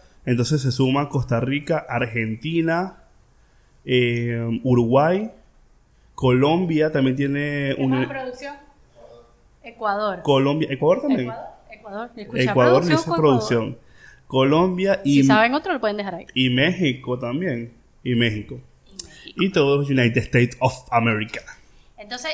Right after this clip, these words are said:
Speaker 2: yo creo que también es algo
Speaker 1: Pero también hay países donde la homosexualidad es penalizada, que es en la mayoría de los países.
Speaker 2: ¿Penalizada cómo?
Speaker 1: Con muerte.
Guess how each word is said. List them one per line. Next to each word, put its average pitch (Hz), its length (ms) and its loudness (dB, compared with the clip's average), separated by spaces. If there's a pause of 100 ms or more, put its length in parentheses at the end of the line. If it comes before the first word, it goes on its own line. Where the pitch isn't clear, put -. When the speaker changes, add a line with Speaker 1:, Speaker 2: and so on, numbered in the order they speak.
Speaker 2:
yo 330 120 -6
creo 392 160 -2
que 392 100 -8
también 269 340 -6
es 320 60 -6 (160)
algo - 180 -10
Speaker 1:
Pero 131 260 4
también 127 340 2
hay 139 100 0
países 151 600 -2
donde 120 240 2
la 117 80 2
homosexualidad 120 840 -2
es 113 160 -2
penalizada, 120 760 -2 (320)
que 120 140 4
es 107 100 -4
en 120 120 0
la 131 60 2
mayoría 151 400 2
de 160 60 2
los 147 80 -4
países. 247 200 2
Speaker 2:
¿Penalizada 247 440 -2
cómo? 208 320 -10 (200)
Speaker 1:
Con 110 200 0
muerte. 117 420 -4